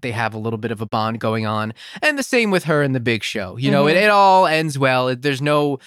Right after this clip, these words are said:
Speaker 1: scandalous drama going on here. It's, this is not that type of show.
Speaker 2: Yeah, I almost wish that there was, like, some sort of almost evil stepmother dynamic. I think they get along a little too well. <laughs>
Speaker 1: Yeah, it's just kinda like, "Oh, you're here. That's cool."
Speaker 2: Yeah, I feel
Speaker 1: That's
Speaker 2: like there'd
Speaker 1: fine.
Speaker 2: be a little more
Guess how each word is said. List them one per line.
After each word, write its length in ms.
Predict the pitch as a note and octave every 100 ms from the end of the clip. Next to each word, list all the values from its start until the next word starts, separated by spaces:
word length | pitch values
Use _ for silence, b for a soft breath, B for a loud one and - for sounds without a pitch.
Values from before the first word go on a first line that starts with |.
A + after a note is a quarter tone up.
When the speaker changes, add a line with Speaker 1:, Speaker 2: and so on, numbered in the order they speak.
| B B B
Speaker 1:
scandalous 680 | - - D#3+ D#3+ D#3+ D#3+
drama 520 | - D3 B2+ B2 B2+ B2
going 360 | C3 B2 B2+
on 260 | A2+ A#2 A#2
here. 440 | A#2 A2 G#2+ G#2+
It's, 240 | G#2+ - -
this 220 | D3+ -
is 140 | C3
not 160 | B2+ A#2
that 140 | A2+
type 180 | A#2+ G#2+
of 100 | G#2+
show. 160 | - F4+
Speaker 2:
Yeah, 300 | F#4 B3+ G2+ E4
I 80 |
almost 380 | F#4+ C#5 A#4+ -
wish 260 | A3+ B3+ -
that 160 | G#3+
there 140 | G3 F#3
was, 240 | F#3 -
like, 200 | F#3+ F3+
some 260 | - G3 F#3
sort 260 | - F#3 E3+
of 280 | E3+ - -
almost 520 | G3 F#3+ F#3 F3+ - -
evil 400 | F#3+ F#3+ F#3 F#3
stepmother 760 | - - G#3 - G3+ F3+ E3 F3
dynamic. 760 | F3+ E3+ E3 E3 E3 D3+ - -
I 40 |
think 200 | B3 A4+
they 100 | G#4
get 160 | C#4 C#4
along 360 | G#3 G#3 G3
a 40 | D#3+
little 320 | E3 A#3 A#3
too 340 | - G#3 F#3 -
well. 260 | - - -
<laughs> 200 | - -
Speaker 1:
Yeah, 240 | G#3 A3+
it's 120 | A3+ -
just 140 | A3
kinda 180 | A#3+ A3+
like, 140 | G#3+ A#3+
"Oh, 120 | C4
you're 140 | C4
here. 200 | C4 F#3
That's 160 | F#3+ -
cool." 300 | - D3+ D3+ -
Speaker 2:
Yeah, 380 | G4 A3+ F3+ -
I 100 | E4
feel 160 | -
Speaker 1:
That's 140 | C5+ A4+
Speaker 2:
like 80 | -
there'd 80 |
Speaker 1:
fine. 60 | D3
Speaker 2:
be 120 | D#4+
a 60 | C#4+
little 280 | C#4+ C#4+ C#4
more 640 | B3+ B3+ A#3 A3 G#3